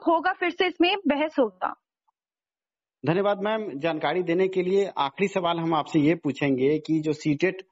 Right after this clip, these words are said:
Speaker 2: दिसंबर अभ्यर्थी हैं और न्यायालय पहुंचे हैं, अब उनको क्या लगता है इंसाफ मिल पाएगा न्यायालय से? क्योंकि अभी भी अभ्यर्थी संशय में है, क्योंकि अब बहाली प्रक्रिया अंतिम होने वाली थी और जिस तरह स्टे लगा है, आप इस पर कुछ बोल दें मैम।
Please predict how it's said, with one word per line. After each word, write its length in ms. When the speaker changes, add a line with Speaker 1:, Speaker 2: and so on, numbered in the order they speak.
Speaker 2:
दिसंबर 380
अभ्यर्थी 520
हैं 100
और 520
न्यायालय 320
पहुंचे 380
हैं, 260
अब 180
उनको 760
क्या 140
लगता 280
है 80
इंसाफ 420
मिल 300
पाएगा 300
न्यायालय 320
से? 140
क्योंकि 300
अभी 240
भी 120
अभ्यर्थी 440
संशय 340
में 140
है, 160
क्योंकि 680
अब 60
बहाली 340
प्रक्रिया 420
अंतिम 260
होने 160
वाली 240
थी 300
और 200
जिस 180
तरह 500
स्टे 240
लगा 200
है, 240
आप 200
इस 100
पर 140
कुछ 220
बोल 180
दें 100
मैम। 120